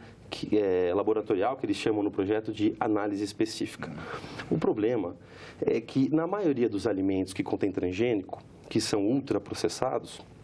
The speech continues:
não é possível identificar a presença do transgênico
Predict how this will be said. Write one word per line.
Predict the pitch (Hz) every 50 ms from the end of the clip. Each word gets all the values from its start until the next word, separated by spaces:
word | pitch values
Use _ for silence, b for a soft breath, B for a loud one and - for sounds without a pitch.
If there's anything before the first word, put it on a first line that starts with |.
| - - - - - - - -
não | - 143 147
é | 165 170
possível | 170 170 160 - - 165 170 151 156 143
identificar | 151 147 165 160 156 - - 165 160 - 131 117 120 - B B B B B B
a | B -
presença | - - 113 110 107 113 113 117
do | 113 113
transgênico | 120 113 110 101 95 101 98 98 101 - -